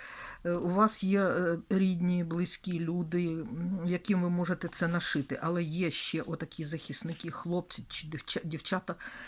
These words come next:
яких нікого нема. От їм дуже потрібен отакий захист. Дуже вас прошу, хто має можливість, для них отаке,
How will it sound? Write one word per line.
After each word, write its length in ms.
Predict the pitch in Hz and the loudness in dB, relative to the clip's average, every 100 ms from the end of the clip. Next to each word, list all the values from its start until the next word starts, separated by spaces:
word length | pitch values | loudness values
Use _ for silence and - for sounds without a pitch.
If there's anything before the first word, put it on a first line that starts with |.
| - 185 | -8 -2
яких 400 | 180 - 220 - | 0 2 2 4
нікого 580 | 208 220 220 214 165 160 | 10 10 10 4 2 2
нема. 540 | 151 147 147 214 135 135 - | -2 -2 -2 -4 -6 -10 -6
От 200 | 185 - | -4 4
їм 180 | 214 202 | 6 6
дуже 460 | 165 208 202 180 | 8 8 8 6
потрібен 680 | - 170 - 185 196 180 175 - | 0 -2 0 2 2 2 -2 -2
отакий 520 | 160 151 - 160 160 | -4 -4 -4 -4 -2
захист. 540 | 143 139 127 - 139 | 0 0 0 -4 -6
Дуже 380 | 147 202 240 190 | 4 10 10 8
вас 260 | 156 156 - | 2 0 -2
прошу, 360 | 165 180 - | -2 -2 -2
хто 220 | - 160 | -4 -2
має 240 | 170 156 139 | 0 0 0
можливість, 580 | 139 143 170 220 208 147 | -2 -2 4 6 4 2
для 180 | 147 | 0
них 340 | 147 165 196 - | 2 0 0 -2
отаке, 500 | 160 139 139 160 170 | -6 -4 -4 -4 -6